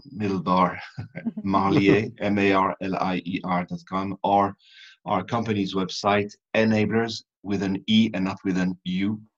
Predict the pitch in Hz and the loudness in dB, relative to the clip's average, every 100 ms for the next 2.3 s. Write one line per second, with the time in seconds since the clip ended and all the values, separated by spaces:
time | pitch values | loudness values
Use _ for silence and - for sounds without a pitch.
0 | _ 104 107 107 104 101 98 95 - 90 | _ 0 2 2 2 0 0 -2 -4 -4
1 | 98 101 95 98 101 101 - 92 90 - | -4 -4 -4 -2 -2 -8 -12 -8 -8 -6
2 | 90 85 | -6 -6